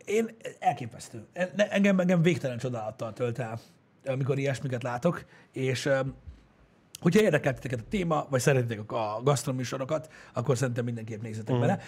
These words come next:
Speaker 1: Több ilyen barbecue-s műsor is van, ö, egyébként, de konkrétan ezt nézzétek, amelyik így a nevekre van szétosztva. És, ö, mondom, a Konyhafőnök asztalára, kettős pont B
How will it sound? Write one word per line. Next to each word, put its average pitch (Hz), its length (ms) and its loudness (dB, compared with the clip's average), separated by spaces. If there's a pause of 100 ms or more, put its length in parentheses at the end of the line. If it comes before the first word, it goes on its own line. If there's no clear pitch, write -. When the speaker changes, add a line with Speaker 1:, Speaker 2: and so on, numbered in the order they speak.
(180)
Speaker 1:
Több 277 220 4
ilyen 180 260 6
barbecue-s 160 540 2
műsor 151 300 -4
is 123 140 -8
van, 147 260 -2 (680)
ö, 139 80 -4 (120)
egyébként, 147 500 0
de 160 200 6
konkrétan 160 400 4
ezt 139 200 0
nézzétek, 117 640 -6
amelyik 127 380 -2
így 131 180 -6
a 127 40 0
nevekre 127 340 -4
van 113 140 -10
szétosztva. 110 600 -12 (1160)
És, 131 260 -2
ö, 131 120 4 (280)
mondom, 139 240 2
a 131 80 0
Konyhafőnök 151 460 4
asztalára, 156 560 2
kettős 165 320 0
pont 117 240 -6
B 123 80 0